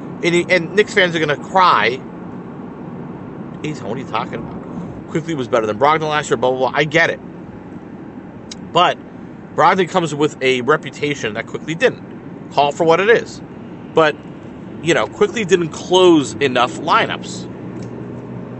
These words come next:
And I think Tibbs would close with Brogdon. So if you have a closing lineup of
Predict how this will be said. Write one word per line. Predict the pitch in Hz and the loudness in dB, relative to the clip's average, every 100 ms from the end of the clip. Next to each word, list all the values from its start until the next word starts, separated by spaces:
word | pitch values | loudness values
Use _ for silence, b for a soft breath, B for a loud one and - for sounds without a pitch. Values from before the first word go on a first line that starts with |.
| - - 147 | -12 -6 0
And | 151 | 2
I | 147 | 0
think | - 208 220 170 - - - - - - | 0 2 4 4 -2 -4 -6 -6 -8 -6
Tibbs | - 226 175 | 2 2 2
would | 131 160 285 | -2 0 -2
close | 190 151 127 135 160 | 0 4 6 6 4
with | 156 | 4
Brogdon. | - 254 349 - - - - - - - - - - - - - - - - - - - - | 6 6 6 2 -10 -14 -14 -14 -12 -14 -14 -14 -12 -12 -12 -12 -12 -12 -12 -12 -12 -12 -4
So | 190 | 2
if | 180 | 2
you | 254 | 2
have | |
a | - | -2
closing | - 220 254 220 | 2 4 4 4
lineup | 170 139 190 214 104 - - - - - - - - | 2 4 4 2 -2 -4 -12 -14 -14 -12 -12 -12 2
of | 151 143 | 6 8